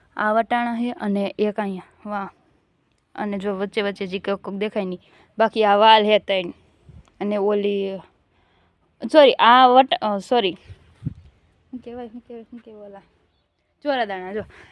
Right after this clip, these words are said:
આ ત્રણ ચોરા દાણા હે અને ઓલા ત્રણ, ઓલી એક લાઈન વાલની વાવી છે. વાલના તો વેલ થો-, વેલા થોડાક થોડાક મોટા થયા, બાકી વા-, આવા, આના તો મોટા થતા જ નથી, આવડા નવડા રહે.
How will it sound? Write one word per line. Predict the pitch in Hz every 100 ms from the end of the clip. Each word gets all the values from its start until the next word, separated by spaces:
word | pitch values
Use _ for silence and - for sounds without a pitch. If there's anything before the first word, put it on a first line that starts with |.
| -
આ | 202
ત્રણ | 220 247 254
ચોરા | 262 269 285
દાણા | 285 285 285
હે | 285 302 - _ _ -
અને | 214
ઓલા | 214 240 240
ત્રણ, | 233 233
ઓલી | 147 233 254 254
એક | 240
લાઈન | 233 226 214
વાલની | 214 226 220 190
વાવી | 190 190
છે. | 190 196 _ _ _ _ _
વાલના | 226 262 269 247
તો | 220 254
વેલ | 254 262
થો-, | 240 254 196
વેલા | 247 262
થોડાક | 226 254 262
થોડાક | 262 233
મોટા | 226 220 226
થયા, | 254 233
બાકી | 220 220
વા-, | 202 208
આવા, | - 214 208 190 - _ - - _
આના | - 240 254
તો | 214
મોટા | 226 247 240
થતા | 214 240 220
જ | 185
નથી, | 196 190 208
આવડા | 214 220
નવડા | 196 196 196
રહે. | 202 202